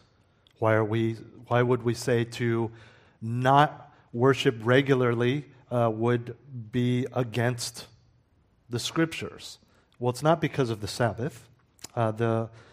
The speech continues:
specific day, Sunday, is not commanded, but we do so through a tradition of the early church, in where they started meeting on Sundays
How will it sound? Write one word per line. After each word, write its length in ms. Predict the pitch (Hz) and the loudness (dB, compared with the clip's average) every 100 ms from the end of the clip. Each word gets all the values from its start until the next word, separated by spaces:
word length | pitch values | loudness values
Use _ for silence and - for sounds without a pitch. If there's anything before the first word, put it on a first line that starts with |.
| _ _ | _ _
specific 580 | - 123 - 135 120 | -8 -6 -2 -2 -4
day, 300 | 104 107 120 | -2 0 0
Sunday, 440 | 139 - 117 117 139 | -2 -4 -4 0 0
is 140 | 117 | 0
not 220 | 113 113 | -2 -4
commanded, 540 | - 110 104 110 160 160 _ _ _ _ _ _ | -4 -8 -6 -4 -4 -6 _ _ _ _ _ _
but 100 | 123 | 0
we 120 | 120 | 0
do 200 | 117 131 | 2 0
so 280 | 127 131 135 | 2 4 4
through 240 | 139 127 | 4 0
a 60 | 117 | -2
tradition 640 | 120 120 131 139 190 226 - - - - - - - | -2 0 2 2 0 -2 -6 -20 -20 -20 -20 -20 -2
of 300 | 135 151 143 | 4 4 4
the 120 | 143 | 0
early 280 | 135 131 135 | 0 0 0
church, 500 | 120 - 180 220 - | -2 0 0 0 -4
in 160 | 139 117 | -6 -2
where 200 | 123 123 | 0 0
they 160 | 120 | 0
started 420 | - - 135 139 | -2 2 4 4
meeting 540 | 120 131 143 165 185 190 | 2 -2 0 0 0 -4
on 220 | 131 120 | -2 -2
Sundays 960 | 113 - 190 202 127 104 104 151 170 - | -2 0 0 2 0 0 0 0 -2 -8